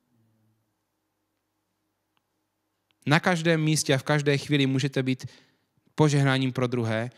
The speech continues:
pokud je správně nastavené srdce. Není to o okolnostech. Takže se vás teďka chci nakonec zeptat, jak je na tom teď vaše srdce?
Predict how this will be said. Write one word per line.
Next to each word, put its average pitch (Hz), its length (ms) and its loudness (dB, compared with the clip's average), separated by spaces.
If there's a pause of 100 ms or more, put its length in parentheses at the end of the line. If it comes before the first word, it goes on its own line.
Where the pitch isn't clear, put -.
(160)
pokud 127 320 -4
je 110 60 -6
správně 113 380 -6
nastavené 107 500 -10
srdce. - 380 -12 (540)
Není 131 260 0
to 107 180 -8
o 110 40 -6
okolnostech. 110 760 -12 (2500)
Takže 165 220 2
se 220 100 4
vás 202 160 2
teďka 196 220 0
chci 180 180 0
nakonec 170 360 0
zeptat, 139 540 -8 (600)
jak 160 220 -2
je 180 80 0
na 156 120 -4
tom 139 380 -8 (240)
teď 151 400 -2 (280)
vaše 135 260 -2
srdce? 110 460 -6